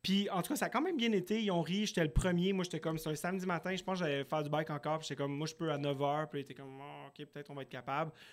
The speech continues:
On fait l'audition, tout ça, il y a les trois juges, puis tu sais, on a du fun, c'est super short, puis ça finit là.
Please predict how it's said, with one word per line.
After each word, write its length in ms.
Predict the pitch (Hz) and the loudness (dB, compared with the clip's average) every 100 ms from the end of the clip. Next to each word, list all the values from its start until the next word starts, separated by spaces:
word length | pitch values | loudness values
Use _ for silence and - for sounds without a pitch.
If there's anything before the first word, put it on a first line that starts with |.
| - | -10
On 80 | - | -6
fait 140 | 139 196 | 2 4
l'audition, 460 | 220 156 - 190 | 4 2 0 0
tout 100 | 185 | 0
ça, 300 | 160 165 175 | -2 2 4
il 60 | 170 | 4
y 20 | |
a 40 | |
les 120 | 135 135 | 0 -2
trois 300 | - 170 165 | 2 4 4
juges, 520 | 147 160 170 170 - _ | 4 2 2 0 -4 _
puis 280 | - 147 147 | -8 -4 -4
tu 40 | - | -2
sais, 60 | 190 | 0
on 120 | 175 | 2
a 40 | 156 | 2
du 120 | 156 | -2
fun, 420 | - 160 156 165 160 | -2 0 2 0 -4
c'est 180 | - 131 | -6 -4
super 600 | - - 202 175 147 - | -2 0 0 0 -2 -4
short, 440 | - 151 151 156 - - - _ - | -4 0 0 -2 -6 -20 -20 _ -8
puis 80 | |
ça 120 | - 135 | -4 -4
finit 300 | 156 147 131 | -2 -4 -4
là. 140 | 123 | -6